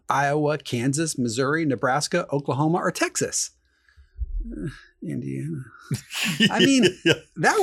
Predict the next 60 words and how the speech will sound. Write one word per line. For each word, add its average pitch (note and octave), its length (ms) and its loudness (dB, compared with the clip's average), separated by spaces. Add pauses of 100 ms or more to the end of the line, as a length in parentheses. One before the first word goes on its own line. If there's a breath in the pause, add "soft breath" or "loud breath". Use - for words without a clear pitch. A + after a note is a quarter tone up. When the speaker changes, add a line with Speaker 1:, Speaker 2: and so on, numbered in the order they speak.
(120)
Speaker 1:
would, A4 280 4
I C#4 100 4
mean, C#4+ 160 6
I, C#4+ 240 2
I E4 200 2
actually D#4 260 0
felt - 260 0
really D#3+ 300 4
bad A#2 340 2
for A#2+ 140 0
Leslie G#2+ 380 2
at F#2 100 -6
this G#2 200 -2
moment. F2+ 380 -6
I, - 140 -4
I E3 40 -6
think A3+ 160 0
it G#3 40 -2
would G3+ 80 -4
take G#3 160 -4
the F#3+ 80 2
wind F3 260 4
out G3 100 4
of C#3 80 2
your B2 120 4
sails D3+ 480 2
pretty G3 240 -2
hard. D#3 460 -2 (400 loud breath)
Speaker 2:
Well, B2 240 4
I, A#2+ 160 2
I B2 140 0
think E3+ 240 0
that C3+ 140 -2
she B2 260 0
had G#2 200 -2
gotten G2 280 0
her E2+ 260 -6
hopes F2+ 440 -4 (120)
up F#2 300 -4 (680 soft breath)
probably B2+ 640 0
to G#2+ 220 -2
a F#2 60 0
dangerously F#2+ 760 0
high F2+ 280 -2
extent, F2+ 600 -4
Speaker 1:
Well, C#3 100 0
Speaker 2:
and A#2+ 60 2
now A#2+ 60 4
Speaker 1:
that's F#2+ 120 2
Speaker 2:
she's F#2+ 80 0
Speaker 1:
Leslie. E2 260 0
Speaker 2:
kinda G2 220 2
coming F2+ 340 -2
crashing F2+ 460 -2
down. E2+ 480 -4
So, F2 200 -2
yeah, F2+ 280 0
I, G2+ 120 0
I G2 200 0
agree. F2 500 -2